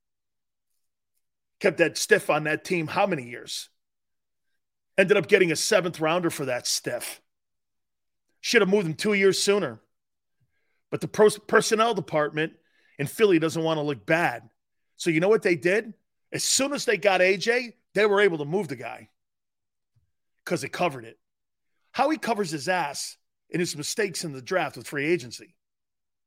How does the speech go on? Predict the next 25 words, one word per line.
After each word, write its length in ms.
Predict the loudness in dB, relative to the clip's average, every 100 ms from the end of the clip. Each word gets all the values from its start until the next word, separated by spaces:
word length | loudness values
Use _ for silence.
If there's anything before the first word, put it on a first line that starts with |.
| _ _ _ _ _ _
That's 240 | -4 -2
what 120 | 0 0
he 60 |
does. 360 | 2 0 0 -10 _ -2
Once 260 | 0 0 -2
he's 220 | -2 -2
sure, 560 | 0 2 2 0 -8 _ _ _ _ _ _ _ _ -8
he 100 | -2
go 220 | 0 0 -4 _ _ _
and 340 | -20 -14 -6
he 100 | -4
gets 280 | 2 2 2
A 100 | 0
J 140 | 2
Brown. 420 | 0 0 -4 -6 -16 _ _ _ _ _ _ _ _ _ _ _ _ _
Jalen 280 | -4 0 6
Reagor 200 | 6 4
was 120 | -2
supposed 300 | -2 -2 -2
to 40 | -2
be 160 | 0
A 100 | 2
J 180 | 0 -4
Brown. 420 | -4 -6 -6 -12 _ _ _ _ _ _ _ _ _ _ _ _ _ _ _ _ _ _ _ _ _ _ _ _ _ _ _ _ _ _ -6
Matt, 340 | 4 4 4